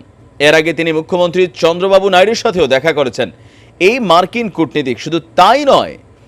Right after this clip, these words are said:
তিনি তেলেঙ্গানার মুখ্যমন্ত্রীকে চন্দ্রশেখর রাওয়ের সঙ্গেও দেখা করেন। এসব সাক্ষাৎ এবং রাশিয়ার গোপন সংবাদ মাধ্যম বা তাদের যে ইনভেস্টিগেশন রিপোর্ট,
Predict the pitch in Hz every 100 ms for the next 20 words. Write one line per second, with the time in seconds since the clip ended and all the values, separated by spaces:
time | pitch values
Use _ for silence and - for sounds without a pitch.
0 | _ 165 185 - 170 180 220 240 240 226
1 | 170 160 196 196 165 196 185 196 214 247
2 | _ _ - - 190 185 202 269 - 240
3 | 233 151 131 151 180 180 - 196 226 180
4 | 90 _ _ 87 135 147 175 - - 90
5 | - _ - - - 185 196 277 - -
6 | 156 - 185 190 185 - 135 190 127 -
7 | 92 123 135 160 170 156 110 131 165 175
8 | 185 - 147 131 135 165 160 - - 135
9 | 143 165 175 - _ _ _ 117 139 -
10 | 139 143 135 135 135 135 139 143 151 180
11 | 196 180 160 147 117 120 147 196 220